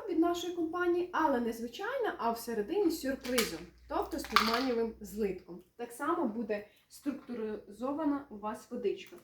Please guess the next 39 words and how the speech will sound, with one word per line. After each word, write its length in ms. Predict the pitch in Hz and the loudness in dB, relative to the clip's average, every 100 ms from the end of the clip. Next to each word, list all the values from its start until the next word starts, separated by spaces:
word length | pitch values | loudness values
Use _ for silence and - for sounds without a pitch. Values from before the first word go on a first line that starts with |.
| - - - | -20 -20 -2
Далі 260 | 262 349 277 | 4 6 6
ось 180 | 277 | 4
такі 300 | - 285 294 | 2 0 4
у 60 | 247 | 6
нас 240 | 226 220 | 6 2
будуть 280 | 208 226 214 | 0 0 0
набори 420 | 226 208 240 220 | 0 0 4 4
паст, 420 | 214 294 381 466 247 | 4 2 0 -2 -2
ваші 380 | 247 247 - | 0 2 0
улюблені, 840 | 415 240 254 415 415 359 320 320 - - - | -4 0 6 6 6 4 4 0 -4 -20 -8
багато 480 | 196 254 240 196 202 | -2 2 2 2 -4
хто 380 | - 233 190 196 | -6 -4 -4 -4
про 140 | 220 | -2
них 240 | 220 208 214 | 0 -2 -2
уже 180 | 214 | -2
знає. 580 | 220 269 330 415 381 339 - - - - | 0 2 2 4 2 0 -4 -16 -18 -6
Зі 140 | 214 | 0
сріблом 500 | 269 - 311 349 294 | 0 2 0 2 2
дев'яносто 480 | 240 247 247 233 233 | 2 2 0 -2 -6
дев'ять 340 | 214 220 214 214 | -4 0 0 -2
і 40 | |
сім 260 | - 226 220 | -8 -6 -6
відсотків. 580 | 202 214 208 - 196 - _ _ - | -6 -2 -2 -4 -16 -16 _ _ -6
А 180 | 208 | -4
зараз 320 | 220 254 240 220 | 2 2 2 0
під 140 | 214 - | -8 -6
час 260 | 208 - | -6 -2
вірусних 420 | 320 349 339 277 | -2 -2 -2 -4
захворювань 520 | 220 226 214 214 202 190 | -4 -6 -4 -4 -4 -8
це 140 | 202 | -12
саме 380 | - 277 294 269 | -8 -2 0 0
перше, 420 | 254 233 233 220 | 0 -4 -4 -10
чим 220 | - 220 | -6 -4
ви 80 | 208 | -2
можете 440 | 202 190 190 185 | -4 -6 -10 -16
собі 360 | 175 196 180 180 | -16 -16 -12 -10
допомогти 840 | - 214 220 208 220 - 294 339 - _ | -6 -6 -4 -4 -6 -8 -6 -6 -8 _
зняти, 460 | 196 220 220 208 202 | -8 -4 -2 -4 -6
е, 600 | 185 175 175 180 175 180 | -8 -8 -8 -8 -6 -8